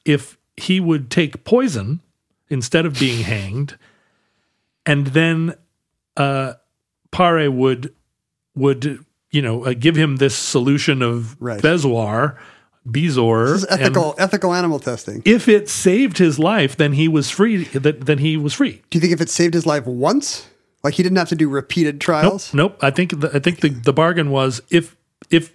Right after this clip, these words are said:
Speaker 1: uh, if this solution works, then you're free to go, and if not, of course, you die of poisoning, which is what happened. The
Speaker 2: Oh,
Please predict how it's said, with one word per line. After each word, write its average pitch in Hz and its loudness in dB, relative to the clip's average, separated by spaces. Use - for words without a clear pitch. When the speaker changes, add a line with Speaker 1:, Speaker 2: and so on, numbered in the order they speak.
Speaker 1:
uh, 143 0
if 165 -2
this 165 0
solution 147 -2
works, 151 -4
then 135 -2
you're 123 -4
free 127 -4
to 117 -8
go, 117 -6
and 117 0
if 113 -2
not, 101 0
of - -10
course, 104 -8
you 101 -8
die 98 -4
of 98 -12
poisoning, 107 -2
which 123 0
is 117 -4
what 107 -4
happened. 98 -10
The 120 -2
Speaker 2:
Oh, - -14